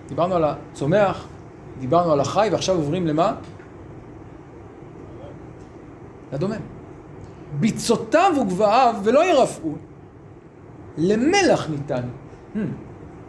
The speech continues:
אז רגע, מפעלי ים המלח יש להם עוד תקווה, גם המלח יישאר, כלומר יהיה כאן גם חיים, כלומר יש ערך גם ל-, למלח שנשאר שם, שהוא, אני לא יודע אם, אה, אה,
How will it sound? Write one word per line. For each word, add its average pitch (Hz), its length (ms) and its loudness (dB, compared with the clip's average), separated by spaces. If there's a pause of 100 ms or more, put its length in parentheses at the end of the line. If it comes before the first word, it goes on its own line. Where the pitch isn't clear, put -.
(540)
אז 143 120 -2
רגע, 180 160 2
מפעלי 143 280 2
ים 185 80 4
המלח 175 300 2
יש 175 140 -4
להם 165 100 -2
עוד 143 140 -2
תקווה, 185 360 2 (360)
גם 240 280 4 (180)
המלח 208 420 2
יישאר, 165 380 2
כלומר 165 220 2
יהיה 190 120 2
כאן 196 140 2
גם 175 140 2
חיים, 180 420 0
כלומר 160 220 4
יש 165 120 2
ערך 175 220 0
גם 170 160 2
ל-, 165 100 6 (260)
למלח 180 280 4
שנשאר 180 340 2
שם, 180 220 4 (400)
שהוא, 226 340 0 (720)
אני 147 60 -4
לא 170 60 4
יודע 170 120 6
אם, 160 180 2 (220)
אה, 131 160 -6 (100)
אה, 127 160 -6